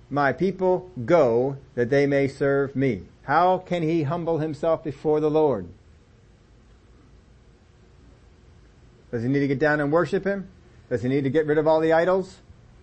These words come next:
He needs to do what God said. That's exactly it.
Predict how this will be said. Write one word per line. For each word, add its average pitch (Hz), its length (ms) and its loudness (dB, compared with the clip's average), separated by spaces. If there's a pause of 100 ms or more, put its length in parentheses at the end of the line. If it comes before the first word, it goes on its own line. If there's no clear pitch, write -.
(260)
He 131 140 -2
needs 160 560 4 (160)
to 151 100 -8
do 123 600 2 (340)
what 113 160 -6
God 104 240 -4
said. 85 240 -12 (920)
That's - 160 -20
exactly 101 380 -8
it. 80 140 -18